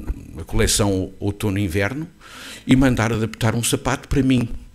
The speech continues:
que é muito diferente eu ter um sapato adaptado do que ter um sapato especial. E nós temos que ter esta ideia que a inclusão tem muito a ver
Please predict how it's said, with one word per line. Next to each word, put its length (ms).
que 100
é 60
muito 280
diferente 560
eu 60
ter 160
um 60
sapato 440
adaptado 640
do 100
que 80
ter 140
um 80
sapato 640
especial. 680
E 140
nós 240
temos 180
que 100
ter 160
esta 240
ideia 360
que 120
a 40
inclusão 520
tem 160
muito 280
a 20
ver 380